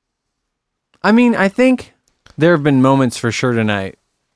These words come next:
and I'm so bu-, I totally transparent. I'm so bummed we're doing it at night because I haven't, I w-, you know, I'm gonna wake up tomorrow at, like, six, so I'm on this weird, like, I go to bed. At, is it ten o'clock? It's, like, ten fifteen.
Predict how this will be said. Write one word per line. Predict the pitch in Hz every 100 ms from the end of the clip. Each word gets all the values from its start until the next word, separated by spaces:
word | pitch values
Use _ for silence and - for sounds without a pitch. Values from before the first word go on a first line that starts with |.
| _ -
and | 143
I'm | 131
so | - 156
bu-, | 120 120 120
I | 127 117 _ _
totally | - 156 147 131 117
transparent. | - 127 113 - 120 107 104
I'm | 107
so | - 123
bummed | 113 110 107
we're |
doing | 101 104 101
it | 98
at | 90
night | 98 90 _ _ -
because | 117 113 101 -
I | 120
haven't, | 131 127 113 - -
I | 120
w-, | 113 120
you | 135
know, | 123
I'm | 117
gonna | 127
wake | 123 117
up | 110
tomorrow | - 113 104
at, |
like, | 82 95
six, | - 101 87 - - _ _ _ _
so | - 127
I'm | 120 117
on | 117
this | 110 104
weird, | 104 107 104 98
like, | 87 87 _ _ _ _ _ _ _ _ _ _ _ -
I |
go | 107 113
to |
bed. | 92 104 101
At, | 98 104 _
is | 120
it | 120 113
ten | 123 113
o'clock? | 113 110 120 _
It's, | -
like, | 113 _
ten | 113
fifteen. | 110 - - 113 113